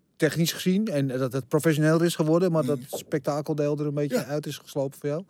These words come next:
Speaker 2: Ja, want ik, eh, ik, en, eh, daarom, ehm,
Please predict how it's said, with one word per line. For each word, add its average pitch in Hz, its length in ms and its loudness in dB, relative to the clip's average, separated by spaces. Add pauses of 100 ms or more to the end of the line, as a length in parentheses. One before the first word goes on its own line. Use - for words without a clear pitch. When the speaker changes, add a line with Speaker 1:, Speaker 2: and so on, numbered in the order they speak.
(140)
Speaker 2:
Ja, 180 300 -4
want 135 160 -6
ik, 151 320 -8
eh, 117 340 -4 (120)
ik, 143 140 -12 (260)
en, 147 180 -4 (200)
eh, 147 40 -4 (440)
daarom, 175 420 -2
ehm, 156 280 -4